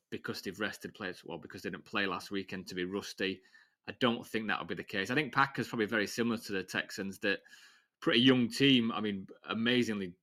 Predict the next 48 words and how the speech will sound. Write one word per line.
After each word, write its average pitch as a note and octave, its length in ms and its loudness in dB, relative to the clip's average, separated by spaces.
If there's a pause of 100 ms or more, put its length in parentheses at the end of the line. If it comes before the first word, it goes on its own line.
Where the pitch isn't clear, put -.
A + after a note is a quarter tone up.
(160)
young A2 520 2
and G2+ 200 -4
talented A2 400 0
offense G#2+ 460 -2
with G#2 140 -8
the G2+ 60 -6
receivers, G#2+ 640 -2
the G2 80 -8
tight G#2+ 340 -4
ends, A2 400 -2 (500)
uh, F#2+ 200 -6
and G2+ 100 -8
then F#2+ 220 -6
decent A2 340 -2
running A2+ 240 0
backs G2+ 240 -4
that - 80 -14
they - 60 -14
can A#2+ 260 -4
just G#2 140 -8
grind F#2+ 260 -4
it - 80 -8
out. F2 240 -4
So F#2 280 -4 (580)
I - 20 -6
guess G2+ 220 -4
if G2+ 60 -10
the G#2 80 -8
Packers A2+ 400 -4
do A2 260 0 (240)
pull G#2 180 -4
it G2 80 -2
off, - 340 -6 (200)
it G2+ 100 -8
would G2+ 160 -2
be G#2 100 -4
an F#2+ 60 0
absolute G#2 420 -2
masterclass F#2+ 640 -6
or F#2+ 80 -2
another G#2 280 -2
masterclass F#2 540 -6
from F#2 200 -8
LaFleur. F2+ 420 -4
But, F#2 160 -2 (480)
but G2+ 140 -4
no, F#2 340 -4
I'm, F#2 300 -2